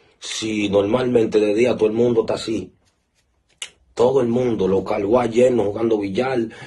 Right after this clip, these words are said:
el metro está lleno, la guagua de concho lleno, los carros concho llenos, el supermercado lleno, todo, todo el mundo funciona. Entonces, ¿por qué con nosotros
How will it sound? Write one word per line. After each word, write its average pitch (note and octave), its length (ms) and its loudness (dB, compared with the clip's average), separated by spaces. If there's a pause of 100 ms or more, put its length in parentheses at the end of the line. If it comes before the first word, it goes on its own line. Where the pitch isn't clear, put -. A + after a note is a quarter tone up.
(160)
el G#2 280 0
metro A2+ 380 0
está A2 160 -2
lleno, A#2 540 0
la G#2 140 0
guagua A2+ 440 2
de F#2+ 100 -4
concho A2 340 2
lleno, A2+ 480 2
los A2 120 -8
carros A2 320 -4
concho A2 300 -4
llenos, A#2 520 -4 (400)
el G2 160 -2
supermercado G2+ 640 -2
lleno, A#2 640 -4
todo, B2 440 2
todo G#2+ 200 4
el A2+ 80 2
mundo B2 300 -2
funciona. A2 680 -2 (800)
Entonces, A#2 420 -2
¿por A2 200 -6
qué B2 260 0
con A2 140 -2
nosotros G#2+ 520 -4